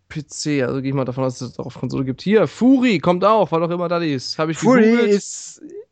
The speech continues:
Speaker 2: hast du gegoogelt, okay.
Speaker 1: Ja, aber das waren nur so lilane Bilder.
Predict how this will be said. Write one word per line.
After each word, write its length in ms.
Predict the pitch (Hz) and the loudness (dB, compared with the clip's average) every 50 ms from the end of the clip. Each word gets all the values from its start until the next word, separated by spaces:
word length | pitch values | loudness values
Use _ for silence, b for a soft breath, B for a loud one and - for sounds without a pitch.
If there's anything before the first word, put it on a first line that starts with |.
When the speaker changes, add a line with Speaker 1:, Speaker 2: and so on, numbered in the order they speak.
| _ _ _ _ _ _ _ _ | _ _ _ _ _ _ _ _
Speaker 2:
hast 240 | 143 143 160 156 - | -2 -2 -2 -2 -2
du 60 | 180 | -4
gegoogelt, 500 | 151 143 135 127 123 120 117 107 104 - | -4 -4 -4 -4 -4 -4 -6 -8 -8 -12
okay. 200 | - 127 - 156 | -14 -10 -4 0
Speaker 1:
Ja, 120 | 151 165 180 | 2 2 2
aber 120 | 180 180 | 2 2
das 140 | 160 160 147 | -2 -2 -2
waren 320 | 165 175 175 170 165 160 | 0 0 0 0 0 -4
nur 100 | 156 156 | -6 -6
so 120 | 156 165 160 | -6 -6 -4
lilane 540 | 151 160 165 180 185 170 170 160 156 156 147 | -4 -4 -4 -4 -2 -2 -2 -2 -2 -4 -2
Bilder. 480 | 147 160 165 156 143 131 123 127 123 | -2 -2 0 0 0 -2 -2 -4 -8